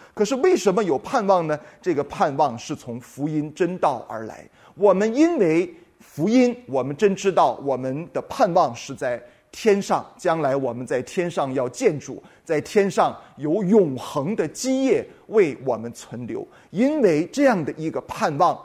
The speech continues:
使我们有信心，使我们有爱心。我们之所以在地上能够活出信心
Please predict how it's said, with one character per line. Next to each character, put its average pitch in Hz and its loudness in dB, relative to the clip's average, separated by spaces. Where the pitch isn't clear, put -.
使 - -6
我 160 2
们 123 -8
有 147 0
信 208 0
心， 214 2
使 - -8
我 143 0
们 123 -8
有 117 -6
爱 147 -8
心。 139 -4
我 160 0
们 156 -2
之 339 -2
所 220 4
以 196 0
在 170 -2
地 254 -2
上 147 0
能 143 -6
够 165 -2
活 156 -2
出 185 -6
信 196 -4
心 196 -4